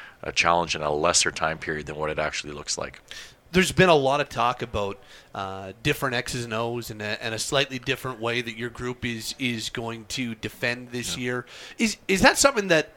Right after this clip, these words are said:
Speaker 2: you know, on the outside we're going to be able to, to see fairly noticeably, or,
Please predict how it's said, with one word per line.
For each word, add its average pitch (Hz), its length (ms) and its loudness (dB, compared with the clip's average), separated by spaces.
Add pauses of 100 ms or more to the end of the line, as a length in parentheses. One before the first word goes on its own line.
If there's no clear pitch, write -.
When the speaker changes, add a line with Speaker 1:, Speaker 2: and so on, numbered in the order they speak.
(100)
Speaker 2:
you 175 80 2
know, 160 160 4
on 151 100 6
the 131 160 0
outside 143 720 4 (320)
we're 139 160 2
going 139 260 2
to 131 80 -2
be 131 240 0
able 131 220 0
to, 120 460 -2
to - 200 -6
see 139 560 0
fairly 135 600 2
noticeably, 156 800 2
or, 147 280 6